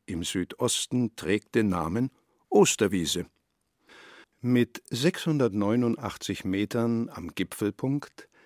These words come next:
ist er Mittelfrankens höchster Berg. Im Westen fünfhundertzweiundzwanzig Meter hoch,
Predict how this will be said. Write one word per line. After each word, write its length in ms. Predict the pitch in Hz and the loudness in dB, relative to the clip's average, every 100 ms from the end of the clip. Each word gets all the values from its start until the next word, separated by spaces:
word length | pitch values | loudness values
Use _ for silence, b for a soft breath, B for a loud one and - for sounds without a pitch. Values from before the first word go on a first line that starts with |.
| b b b b | b b b b
ist 540 | - 151 - - - - - | 4 4 4 0 -2 -6 2
er 360 | 131 127 127 | 4 6 4
Mittelfrankens 1120 | 123 170 180 160 - 120 123 - 123 123 - - _ | 4 2 2 -2 -2 -2 -2 -4 -4 -6 -10 -14 _
höchster 420 | - 82 - 120 | -4 -4 -2 -4
Berg. 400 | 113 82 67 - - _ _ _ - | -2 -4 -8 -20 -20 _ _ _ -6
Im 100 | 107 | 2
Westen 400 | 127 120 - 117 | 4 4 0 0
fünfhundertzweiundzwanzig 1200 | - 101 - 101 101 - 127 135 123 123 120 123 | 0 -4 -2 -2 -2 2 2 2 2 0 0 0
Meter 340 | 117 113 123 113 | 0 0 2 2
hoch, 220 | 113 - | 2 0